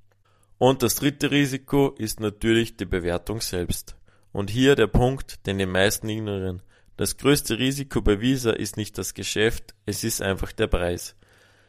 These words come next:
Bei so einer schlechten Sicherheitsmarge zahlst du wirklich für Perfektion. Und wenn da irgendetwas dazwischen kommt, dann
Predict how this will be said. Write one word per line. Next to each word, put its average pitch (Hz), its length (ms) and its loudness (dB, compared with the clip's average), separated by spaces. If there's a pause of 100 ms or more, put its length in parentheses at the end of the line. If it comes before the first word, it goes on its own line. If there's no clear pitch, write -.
(200)
Bei 107 120 4
so 139 280 4
einer 110 440 0
schlechten 117 560 2
Sicherheitsmarge 98 1120 -4
zahlst 104 460 2
du 104 140 -4
wirklich 123 380 -4
für - 160 -4
Perfektion. 92 760 0 (540)
Und 101 180 -8
wenn 110 200 0
da 104 140 2 (160)
irgendetwas 139 760 2
dazwischen 101 580 -8
kommt, 87 400 -12 (640)
dann 110 380 2